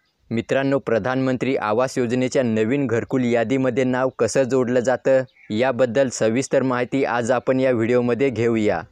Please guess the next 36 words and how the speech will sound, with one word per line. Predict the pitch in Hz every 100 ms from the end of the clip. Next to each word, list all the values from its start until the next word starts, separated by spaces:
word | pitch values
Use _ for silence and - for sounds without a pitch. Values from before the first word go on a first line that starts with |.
| _ -
कारण | 120 131 131
ज्यांना | 104 117 123 135
अजून | 127 135
घरकुल | 117 104 95 139
मिळालेलं | 131 123 131 135 135 131
नाही, | 117 107 87 - _ _
त्यांना | 120 117 135
वाटतं | 143 135 - 139
याला | 131 120 139
घरकुल | 123 123 107 135
मिळाले | 131 131 131 131
आहे, | 127 123 123
त्याला | - 123 120
घरकुल | 131 123 107 135
मिळाले | 127 120 123 127 127
आहे, | 120 117 117 120 _ -
परंतु | 127 135 135
मला | 139 117 117 139
अजूनपर्यंत | 135 123 143 135 131 135 139
घरकुल | 113 101 - 139 135
योजनेचा | 123 123 131 139
लाभ | 117 123 120
हा | 110
मिळालेला | 127 113 120 123 120 113
नाही. | 110 98 90 80 _ _ -
तसेच | 123 143 - -
का | 131
मिळत | 151 147 143 139
नाही, | 131 123 123 123 - _ -
यादीत | 101 113 110 143
नाव | 143 139 139
का | - 143
येत | 147 135
नाही | 131 127 127 143
असं | 117 - 139
वाटतं | 131 - 117